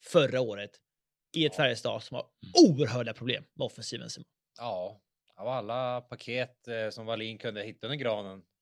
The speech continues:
Speaker 2: Det där var väl det största och finaste.
Speaker 1: Ja.
Speaker 2: Absolut, det, det är ju det läkarna har ordinerat, va? En, eh,
Speaker 3: Mm.
Speaker 2: målskytt,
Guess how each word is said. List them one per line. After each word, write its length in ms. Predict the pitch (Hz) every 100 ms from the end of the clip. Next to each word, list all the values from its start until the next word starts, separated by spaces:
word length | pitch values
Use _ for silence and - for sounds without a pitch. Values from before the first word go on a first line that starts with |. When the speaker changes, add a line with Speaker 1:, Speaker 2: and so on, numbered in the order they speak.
| _ -
Speaker 2:
Det 60 | 98
där 120 | 117
var 160 | 120 131
väl 20 |
det 340 | 127 120 113 104
största 560 | - - 113 - 117 113
och 140 | 107
finaste. 500 | 117 107 113 - 98 - _
Speaker 1:
Ja. 340 | 113 113 123 _ -
Speaker 2:
Absolut, 540 | 117 - 139 127 -
det, 400 | 127 131 131 127
det 80 | 120
är 200 | 135 139
ju 280 | 135 131 123
det 200 | 120 123
läkarna 400 | 123 107 - 117
har 80 | 113
ordinerat, 440 | 110 110 120 104
va? 160 | 90 78 _ -
En, 180 | 85 87
eh, 200 | 87 85
Speaker 3:
Mm. 260 | 82 90 85 80
Speaker 2:
målskytt, 380 | 98 85 98